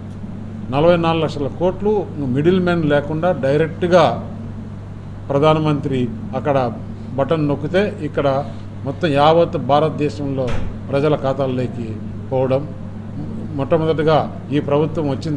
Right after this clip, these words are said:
తర్వాతనే రైతు బంధు తీసుకురావడం, స్కీమ్స్ అన్నీ కూడా ఎక్కడ కూడా ఎలాంటి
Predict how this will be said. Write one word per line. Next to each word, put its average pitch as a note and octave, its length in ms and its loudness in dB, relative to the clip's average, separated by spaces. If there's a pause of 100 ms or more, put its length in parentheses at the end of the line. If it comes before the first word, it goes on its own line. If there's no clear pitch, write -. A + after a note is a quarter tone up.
తర్వాతనే C#3+ 480 2 (360)
రైతు C#3+ 260 2
బంధు C#3 320 0 (560)
తీసుకురావడం, B2+ 640 0 (1300)
స్కీమ్స్ F3+ 400 2
అన్నీ D#3+ 160 2
కూడా D#3+ 280 6 (920)
ఎక్కడ F#3 260 6
కూడా F3+ 440 6
ఎలాంటి G3 920 4